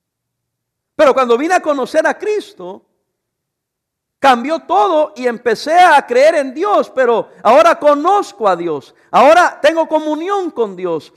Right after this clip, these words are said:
ahora puedo platicar con Dios, ahora tengo la presencia de Dios conmigo. Y míreme acá, no, no lo he visto, pero le conozco.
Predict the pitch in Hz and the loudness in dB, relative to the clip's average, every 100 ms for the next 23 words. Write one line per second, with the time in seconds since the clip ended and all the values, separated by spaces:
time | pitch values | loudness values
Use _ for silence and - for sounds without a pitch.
0 | _ - 240 330 - 330 339 320 302 285 | _ 0 4 4 0 0 0 2 0 -2
1 | 277 - 320 359 349 269 226 196 180 175 | -6 -4 0 2 0 -2 -4 -6 -8 -6
2 | 151 - _ 196 220 285 339 - 330 330 | -6 -10 _ 0 2 4 2 -2 -4 -2
3 | 294 285 247 - 311 359 - 269 247 294 | -2 -2 -4 -4 -6 -6 -4 -2 -2 -4
4 | 302 269 233 302 392 330 - - 247 320 | -8 -8 -10 -10 -6 -6 -8 -10 -6 -4
5 | 262 220 339 381 - - 240 349 339 339 | -4 -2 2 0 0 -8 0 0 0 -2
6 | 339 311 349 403 - - 196 233 - _ | 0 0 2 2 0 -8 -16 -16 -20 _
7 | _ _ _ _ _ _ _ _ _ - | _ _ _ _ _ _ _ _ _ -12
8 | 285 277 285 262 311 320 _ 233 | -8 -6 -6 -8 -10 -14 _ -20